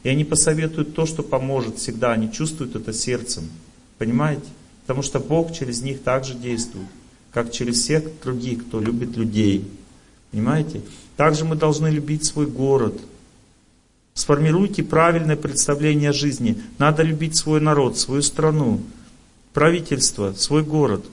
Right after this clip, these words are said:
Формируйте правильное представление о жизни, и вам удача в этой стране будет благоволить.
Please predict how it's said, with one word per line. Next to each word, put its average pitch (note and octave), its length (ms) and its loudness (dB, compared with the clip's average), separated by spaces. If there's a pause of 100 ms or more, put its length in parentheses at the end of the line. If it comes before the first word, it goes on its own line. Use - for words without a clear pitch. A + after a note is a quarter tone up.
(280)
Формируйте D#3+ 540 2
правильное D#3 420 4
представление D3 600 0
о C3+ 60 2
жизни, D#3 380 0
и D3+ 40 2
вам C#3+ 320 4
удача C#3+ 460 4
в A#2+ 60 2
этой A#2+ 200 0
стране B2 400 -2
будет A#2+ 320 -2 (240)
благоволить. A#2 640 0